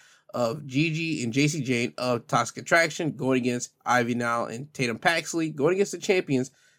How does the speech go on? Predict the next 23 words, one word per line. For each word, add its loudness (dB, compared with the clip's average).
Katana 4
Chance 2
and -10
Kayden -6
Carter. 4
Kayden 6
would 4
get 0
the -2
win 6
for 2
her 2
team 0
when -10
Kayden 4
would -4
be -8
locked 2
in -2
Ivy 0
Nile's -4
Dragon 6
Sleeper, 4